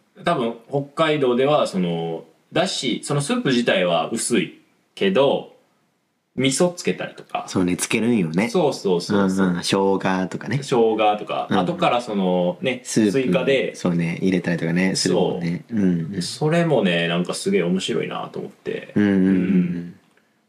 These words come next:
Speaker 1: まあ、どっちがいいとか、どっちが悪いとかないんだけど、
Speaker 2: うんうんうん。
Speaker 1: すごい美味しい。あの、両方ね、好きですね、僕はね。
Speaker 2: うんうんうんうん。
Speaker 1: うんうんうん。
Speaker 2: 結構、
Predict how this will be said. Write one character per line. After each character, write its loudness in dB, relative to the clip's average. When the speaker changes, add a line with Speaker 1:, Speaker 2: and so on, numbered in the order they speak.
Speaker 1:
ま 0
あ、 0
ど 2
っ 0
ち -2
が 2
い 2
い -2
と 0
か、 0
ど 0
っ -2
ち -2
が 4
悪 2
い -4
と -10
か -12
な -2
い -2
ん -6
だ -12
け -10
ど、 2
Speaker 2:
う 2
ん 4
う 2
ん 0
う 4
ん。 -2
Speaker 1:
す -4
ご 4
い 2
美 -4
味 0
し -6
い。 -20
あ 2
の、 -2
両 4
方 4
ね、 -2
好 -10
き -6
で -2
す -8
ね、 -10
僕 -8
は -10
ね。 -12
Speaker 2:
う 4
ん 6
う 4
ん 4
う 4
ん 4
う 4
ん。 6
Speaker 1:
う 6
ん 4
う 4
ん 4
う 4
ん。 -8
Speaker 2:
結 -2
構、 0